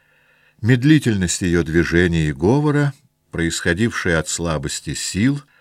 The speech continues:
придавала ей значительный вид, внушавший уважение.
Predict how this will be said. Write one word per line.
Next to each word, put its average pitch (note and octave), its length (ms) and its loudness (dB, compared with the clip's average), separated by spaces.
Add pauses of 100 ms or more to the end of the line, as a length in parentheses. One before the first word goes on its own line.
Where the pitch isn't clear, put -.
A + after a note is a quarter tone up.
(600)
придавала F#2 540 4
ей D3+ 280 4
значительный C3+ 760 0
вид, G#2 280 0
внушавший G2+ 680 -4
уважение. C#2 800 -4